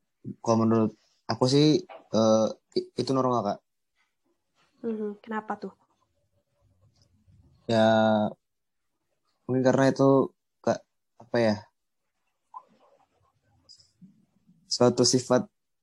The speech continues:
Speaker 1: eh, emosional ses-, seseorang, Kak, itu, Kak.
Speaker 2: Oke. Kalau menurut Nathan nih, merasa sendiri itu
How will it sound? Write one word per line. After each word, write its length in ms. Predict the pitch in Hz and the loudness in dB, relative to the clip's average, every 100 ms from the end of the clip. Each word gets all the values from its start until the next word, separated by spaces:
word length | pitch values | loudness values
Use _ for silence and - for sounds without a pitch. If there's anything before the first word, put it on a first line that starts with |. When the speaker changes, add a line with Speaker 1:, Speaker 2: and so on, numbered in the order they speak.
| _ _ _ _ _ 120 | _ _ _ _ _ 0
Speaker 1:
eh, 280 | 123 123 - - _ _ _ _ _ _ _ _ _ | 4 2 0 -6 _ _ _ _ _ _ _ _ _
emosional 480 | - 139 131 131 127 | 0 0 0 -2 -4
ses-, 320 | - 135 - _ - | -4 -4 -6 _ -14
seseorang, 640 | - 123 127 120 123 117 | -8 -6 -4 -4 -6 -8
Kak, 160 | 113 - | -12 -12
itu, 160 | 113 | -16
Kak. 160 | 110 107 _ _ _ _ _ _ _ _ _ _ _ _ _ _ _ _ 226 | -14 -16 _ _ _ _ _ _ _ _ _ _ _ _ _ _ _ _ -10
Speaker 2:
Oke. 800 | 220 214 _ 220 208 202 202 _ _ _ _ _ _ _ _ | -10 -12 _ -8 -8 -8 -10 _ _ _ _ _ _ _ _
Kalau 400 | - 269 269 285 | 0 4 4 4
menurut 400 | 294 285 294 294 | 2 2 0 0
Nathan 380 | 302 311 339 311 | -2 2 2 2
nih, 140 | 214 - _ _ _ - | -2 -8 _ _ _ -12
merasa 580 | 240 247 233 240 226 226 | -6 -6 -6 -2 -2 -2
sendiri 480 | 240 220 220 220 - | -4 -6 -6 -8 -10
itu 240 | 233 - | -12 -4